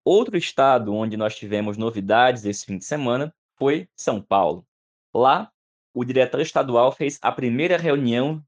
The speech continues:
de dois mil e vinte e dois, onde aprovou por unanimidade a pré-candidatura do ex-prefeito da capital e ex-ministro da Educação, Fernando Haddad, ao governo do estado de São Paulo.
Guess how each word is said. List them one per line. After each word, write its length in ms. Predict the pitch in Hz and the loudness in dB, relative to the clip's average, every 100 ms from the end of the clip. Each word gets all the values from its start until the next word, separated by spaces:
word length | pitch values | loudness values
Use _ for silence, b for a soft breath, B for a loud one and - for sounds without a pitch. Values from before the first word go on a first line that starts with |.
| _ | _
de 140 | - | -6
dois 220 | 170 160 147 | 0 0 0
mil 120 | 151 | 0
e 60 | |
vinte 180 | 147 156 | -2 -4
e 40 | 143 | -4
dois, 400 | 107 87 - _ _ _ _ - | -2 -2 -6 _ _ _ _ -6
onde 180 | 104 107 | -2 -2
aprovou 540 | 113 110 104 110 123 | 0 -2 0 -2 -2
por 260 | - 110 - | -4 -6 -4
unanimidade 760 | 147 170 156 127 139 117 117 123 _ _ _ _ _ _ _ | -4 -2 0 -2 0 2 2 -2 _ _ _ _ _ _ _
a 80 | - | -2
pré-candidatura 880 | 127 147 165 170 143 - 139 156 156 _ - | 0 2 0 2 0 2 2 2 2 _ -10
do 160 | 120 117 | -8 -2
ex-prefeito 640 | 123 139 - 120 - 104 - | 0 0 0 -4 -2 -6 -6
da 80 | |
capital 640 | 95 101 - - 117 139 - _ | -6 -6 -4 0 2 2 -6 _
e 160 | - 98 | -6 -4
ex-ministro 460 | 92 120 110 98 - | -4 -2 -2 -4 -4
da 60 | |
Educação, 580 | 104 127 135 - 127 151 _ _ _ | -2 -2 -2 -2 -4 -6 _ _ _
Fernando 540 | - 120 113 120 180 190 | -2 -2 -2 -2 -2 0
Haddad, 560 | 139 113 117 127 143 - | 2 4 4 2 -6 -4
ao 200 | 143 160 | -2 -2
governo 500 | 165 117 104 123 139 _ | -4 0 0 0 -6 _
do 60 | 151 | -10
estado 220 | - 104 | -4 -4
de 120 | 98 | -4
São 180 | 127 139 | -6 -4
Paulo. 260 | - - | -4 -4